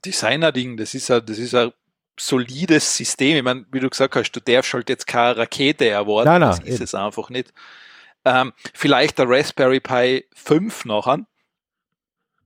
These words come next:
Speaker 1: Oder
Speaker 2: Ja,
Speaker 1: ist
Speaker 2: ja.
Speaker 1: Papa fünf oder ist, äh,
Speaker 2: Fünf.
Speaker 1: fünf kommt noch. Ja.
Speaker 2: Fünf wird heuer, Ende des Jahres. Ja, eher nächstes
Speaker 1: Ja.
Speaker 2: Jahr wahrscheinlich.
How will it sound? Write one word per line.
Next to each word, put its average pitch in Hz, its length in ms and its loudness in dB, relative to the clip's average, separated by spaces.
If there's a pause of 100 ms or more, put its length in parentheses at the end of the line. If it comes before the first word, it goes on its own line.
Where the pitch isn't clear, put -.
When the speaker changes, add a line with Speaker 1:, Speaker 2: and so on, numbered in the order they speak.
(400)
Speaker 1:
Oder 143 140 4
Speaker 2:
Ja, 120 60 4
Speaker 1:
ist 117 60 6
Speaker 2:
ja. 110 80 6
Speaker 1:
Papa 95 180 -2
fünf 110 300 -12
oder 107 140 -2
ist, - 240 -10 (180)
äh, 127 140 -10
Speaker 2:
Fünf. - 380 -6
Speaker 1:
fünf 131 180 -8
kommt 104 200 -12
noch. 107 160 -6
Ja. 127 180 2
Speaker 2:
Fünf 117 240 -4
wird 95 220 0
heuer, 98 420 2
Ende 95 200 -4
des 92 220 -6
Jahres. 95 300 -8
Ja, 120 180 0
eher 127 260 6
nächstes 113 500 0
Speaker 1:
Ja. 107 80 -2
Speaker 2:
Jahr 95 60 -2
wahrscheinlich. 90 540 -10